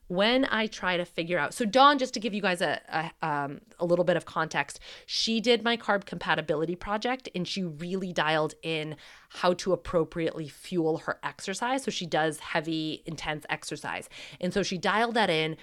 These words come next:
feeling great. Her next question was, so she put her weight loss goals on the back burner because she's like, "I just need to figure this out. I wanna clean up my diet. I wanna make sure I'm eating right. I wanna fuel my exercise." Bravo to you, Dawn. Now she's like, "All right,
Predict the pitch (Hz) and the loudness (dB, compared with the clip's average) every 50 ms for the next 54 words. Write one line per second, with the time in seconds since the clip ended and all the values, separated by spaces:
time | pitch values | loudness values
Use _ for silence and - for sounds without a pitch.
0 | - _ _ - - - - - 233 220 226 233 240 247 247 247 220 - 170 147 | -18 _ _ -20 -20 -20 -4 2 4 4 6 6 4 2 2 0 0 -2 -4 -2
1 | 156 190 160 123 127 - - _ - - - - - - - _ - - - 226 | 0 0 0 0 -2 -8 -10 _ -8 -8 -8 -12 -20 -20 -20 _ -20 -6 0 0
2 | 214 208 208 208 226 247 269 269 - - - - - - - 143 - - - 156 | 2 2 2 2 0 0 -2 -4 -6 -12 -12 -6 -2 -2 0 0 -2 -4 -6 -6
3 | 151 151 143 135 131 - - 143 - - - _ _ _ - - 220 214 - 202 | -6 -6 -6 -6 -6 -8 -8 -10 -14 -16 -18 _ _ _ -2 -2 0 0 0 0
4 | - 262 254 285 - 247 214 196 185 196 190 - 185 170 170 160 - - 175 175 | 4 4 4 4 6 4 4 4 4 0 0 2 2 0 0 0 0 2 4 4
5 | 175 160 170 151 151 143 151 135 139 139 - - 170 165 185 185 175 165 - 170 | 4 4 2 -2 -2 0 0 0 0 -2 -2 0 2 2 2 2 -2 -2 -4 -4
6 | - - 165 165 147 143 160 165 165 - 185 170 156 143 - - - 139 160 175 | -4 -4 -4 -4 -2 -2 -2 -2 -2 -4 -4 -4 -4 -6 -4 -4 -4 -2 -2 -4
7 | 160 120 139 - 170 170 170 160 147 131 135 135 127 - - 175 165 147 - - | -4 -6 -2 2 4 4 4 4 2 0 -2 -6 -8 -8 -6 -6 -4 -4 -4 -6
8 | 143 143 185 175 185 180 170 156 143 143 135 135 135 - - 135 - - - 196 | -4 -2 2 4 4 4 4 2 0 -2 -2 -4 -4 -4 -4 -4 -6 -4 -4 -2
9 | 185 180 180 175 165 160 151 139 139 131 135 - - - 180 165 156 156 - - | -2 2 2 4 4 4 2 0 -2 -4 -6 -10 -8 -2 -2 -2 0 -2 -4 -4
10 | - 156 - - 175 151 - 160 151 156 147 - - 143 - 165 160 156 165 160 | -4 -6 -4 -6 -6 -2 0 0 0 0 -2 -6 -14 -8 -2 2 4 4 4 4
11 | 170 156 156 156 151 170 214 233 220 240 220 214 214 214 214 220 214 - - - | 4 2 2 0 -2 -2 -2 2 4 6 6 6 6 6 4 2 0 -4 -12 -14
12 | - - - _ - 175 180 190 208 226 240 254 254 226 - - 185 165 165 143 | -16 -16 -18 _ -4 -2 2 2 4 4 4 4 4 2 0 -2 -2 0 0 0
13 | 143 - - _ - 151 165 156 110 - - - | 0 -2 -10 _ 4 6 6 6 4 2 -4 -10